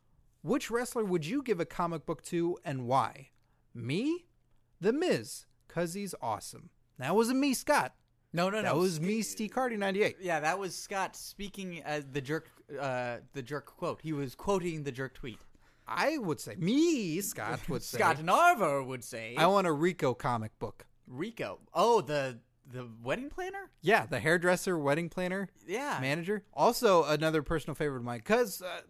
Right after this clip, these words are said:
Speaker 1: uh, other stories of that aside for another day, Rico's one of the coolest fucking guys I've ever met.
Speaker 2: Really?
Speaker 1: A genuine, like, overly nice guy, like,
Speaker 2: Great
Speaker 1: an
Speaker 2: kisser,
Speaker 1: awesome
Speaker 2: too, right?
Speaker 1: Oh, God, sensual.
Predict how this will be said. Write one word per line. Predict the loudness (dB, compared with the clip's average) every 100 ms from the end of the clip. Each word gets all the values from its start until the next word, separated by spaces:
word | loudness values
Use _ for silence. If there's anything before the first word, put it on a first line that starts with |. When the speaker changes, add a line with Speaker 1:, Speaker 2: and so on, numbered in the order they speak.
| -8
Speaker 1:
uh, | -6 2
other | 4 4
stories | 4 4 4
of | 4
that | 4 4
aside | 2 2 2
for | -2
another | -2 -2
day, | 2 2 0 -8 _ _ _
Rico's | -2 -2 2 2 2
one | 0
of |
the | 0
coolest | -4 -2 0 2 2 -2 -4
fucking | -4 -4 -2
guys | -2 -2 -2
I've | -4
ever | -4
met. | -6 -8 -14 _ _
Speaker 2:
Really? | -4 -4 -4 -12 -8
Speaker 1:
A | -6
genuine, | -6 -4 0 2 2 -2 -2 -6 _ -18
like, | -10 -10 -10 -20 _ _ _ 0
overly | 0 2 0 0 -2
nice | -4 -6
guy, | -6 -4
like, | -4 -8 -10 -2
Speaker 2:
Great | 0 0 2
Speaker 1:
an | 0
Speaker 2:
kisser, | 0
Speaker 1:
awesome | -6
Speaker 2:
too, | -8 -8
right? | -8 -8
Speaker 1:
Oh, | -8 -8 -8 -12
God, | -16 -18 -18
sensual. | -14 -10 -10 -12 -20